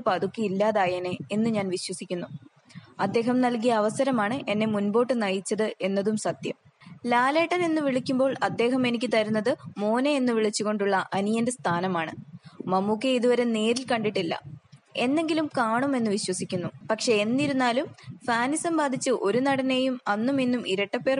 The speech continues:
പറഞ്ഞ് കളിയാക്കിയിട്ടില്ല, ഇന്നും കളിയാക്കിയിട്ടില്ല. ഇവർ രണ്ടും മലയാള സിനിമയെ വീഴാതെ താങ്ങി നിർത്തിയവരാണ്. ഇവർ ഒരു പാഠപുസ്തകം തന്നെയാണ് ഒരുപാട് പേർക്ക് അന്നും ഇന്നും," ഷിയാസ് പറയുന്നു. ഇപ്പോൾ സിനിമാ അഭിനേതാവും മോഡലുമാണ് ഷിയാസ് കരീം.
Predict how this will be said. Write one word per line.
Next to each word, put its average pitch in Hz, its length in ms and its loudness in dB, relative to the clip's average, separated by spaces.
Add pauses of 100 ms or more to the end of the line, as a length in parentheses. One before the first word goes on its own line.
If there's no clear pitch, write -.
(100)
പറഞ്ഞ് 220 300 0
കളിയാക്കിയിട്ടില്ല, 190 720 0 (460)
ഇന്നും 233 300 2
കളിയാക്കിയിട്ടില്ല. 196 760 0 (440)
ഇവർ 226 160 0 (100)
രണ്ടും 226 280 0 (120)
മലയാള 226 300 2 (120)
സിനിമയെ 247 380 2 (100)
വീഴാതെ 233 480 2 (120)
താങ്ങി 220 340 2
നിർത്തിയവരാണ്. 185 580 -2 (520)
ഇവർ 214 200 2
ഒരു 220 180 0
പാഠപുസ്തകം 247 680 2 (100)
തന്നെയാണ് 208 400 0 (160)
ഒരുപാട് 208 480 2
പേർക്ക് 196 280 -2 (180)
അന്നും 196 280 -2
ഇന്നും," - 180 -8 (220)
ഷിയാസ് 196 440 0
പറയുന്നു. 170 360 -2 (260)
ഇപ്പോൾ 311 180 2 (160)
സിനിമാ 285 380 2 (100)
അഭിനേതാവും 262 640 0 (160)
മോഡലുമാണ് 214 720 0 (120)
ഷിയാസ് 196 420 -2
കരീം. - 220 -6